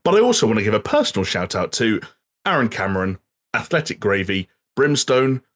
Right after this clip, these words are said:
Cole K, Ice Not Rock Salt, Jesper Kamdal Nielsen, Leo Merger, Mindful Pig, Mister Anthropic, Pastors Guild.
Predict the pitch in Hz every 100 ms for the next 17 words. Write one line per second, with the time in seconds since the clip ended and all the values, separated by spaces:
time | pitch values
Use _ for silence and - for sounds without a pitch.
0 | - 190 156 - 101 101 - _ - 180
1 | 180 107 90 104 107 - 104 98 - _
2 | _ - 165 - 107 - 123 110 98 98
3 | 127 123 - 117 113 _ _ 135 131 101
4 | 110 120 120 117 107 _ - 107 104 -
5 | 98 151 151 - _ _ - 123 - 87
6 | 87 120 - 101 - _ - 131 139 -
7 | 170 233 202 107 95